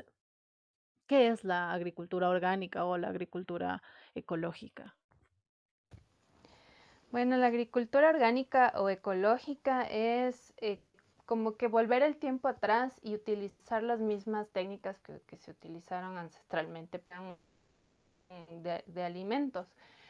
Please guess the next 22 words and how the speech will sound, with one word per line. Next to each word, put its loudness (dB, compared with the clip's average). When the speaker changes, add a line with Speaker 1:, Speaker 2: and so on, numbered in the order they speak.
Speaker 2:
Cuando 4
antes 0
se -2
utilizaba -2
el -12
estiércol -6
del, -8
del -8
ganado, 0
eh, -2
las -6
mismas, -10
eh, -6
asociación -4
de, -8
de, -8
de -8
especies -12
vegetales -14
para -14
que -20
las, -18